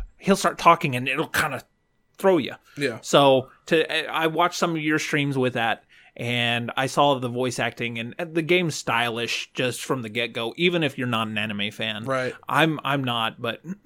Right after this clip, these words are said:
Speaker 1: <clears throat> it was still a very stylish game, even in my eyes.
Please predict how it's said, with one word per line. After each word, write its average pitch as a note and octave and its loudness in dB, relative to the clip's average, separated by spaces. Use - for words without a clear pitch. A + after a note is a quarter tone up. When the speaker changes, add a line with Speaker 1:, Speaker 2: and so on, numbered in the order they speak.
Speaker 1:
<clears throat> - -20
it C#3+ -4
was B2+ -2
still B2+ 4
a C3+ 2
very A#2+ 2
stylish A#2 0
game, A2+ -6
even G#2+ -10
in G#2 -10
my A2 -2
eyes. G2+ -10